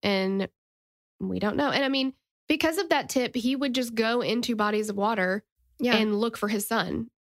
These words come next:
Speaker 2: Yeah.
Speaker 1: that had bridges. I mean, he thought, you know, understandably so, maybe they, maybe they had the wrong river,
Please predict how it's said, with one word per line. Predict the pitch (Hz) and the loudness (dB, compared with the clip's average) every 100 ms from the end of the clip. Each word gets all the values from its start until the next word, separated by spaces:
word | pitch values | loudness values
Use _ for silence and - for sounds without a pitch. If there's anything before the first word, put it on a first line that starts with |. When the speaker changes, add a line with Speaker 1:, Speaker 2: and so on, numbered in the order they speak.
| _ - | _ 0
Speaker 2:
Yeah. | 220 | 2
Speaker 1:
that | 208 | 2
had | 214 208 | 0 0
bridges. | 208 208 135 - - | -2 0 -4 -4 -2
I | |
mean, | 233 214 214 _ _ | 0 0 -2 _ _
he | - | -4
thought, | 254 254 233 220 | 0 2 2 2
you | 320 | 0
know, | 277 208 233 | 0 0 0
understandably | - 302 294 311 294 277 269 | 0 0 0 0 0 0 0
so, | 294 311 214 | 0 0 0
maybe | 220 240 269 320 | 0 0 0 0
they, | 302 294 | 0 0
maybe | 285 277 254 | 0 4 4
they | 269 269 | 4 2
had | 262 | 0
the | 254 | 2
wrong | 233 233 233 226 | 2 2 0 0
river, | 269 - - 247 | 0 -2 -4 -4